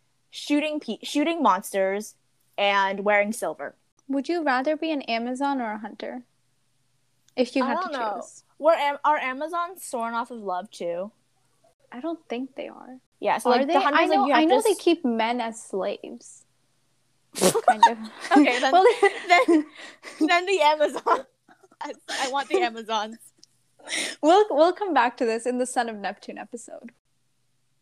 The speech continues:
Speaker 1: Yeah, I would not, I would join if I wasn't, like, so prone to getting crushes. Like, I'm a really bad at that. Like, I, I have too many crushes. It's kind of embarrassing. Like, I,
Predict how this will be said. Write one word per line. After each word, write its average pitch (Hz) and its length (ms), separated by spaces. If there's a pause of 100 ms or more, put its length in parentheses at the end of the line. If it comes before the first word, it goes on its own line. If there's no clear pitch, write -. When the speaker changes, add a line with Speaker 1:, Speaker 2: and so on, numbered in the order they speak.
Speaker 1:
Yeah, 214 200 (100)
I 277 120
would 349 240
not, 226 280 (100)
I 262 120
would 370 240
join 240 460
if 262 160
I 254 120
wasn't, 254 320
like, 269 300
so 226 440
prone 196 500
to 220 80
getting 190 240
crushes. 202 640
Like, 170 320
I'm 214 420
a 269 220
really 202 380
bad 185 320
at 131 140
that. 120 280
Like, 143 180
I, 185 440 (260)
I 202 120
have 339 200
too - 180
many 175 180
crushes. - 440
It's 208 100
kind - 160
of 208 60
embarrassing. 151 460
Like, 143 120
I, 214 260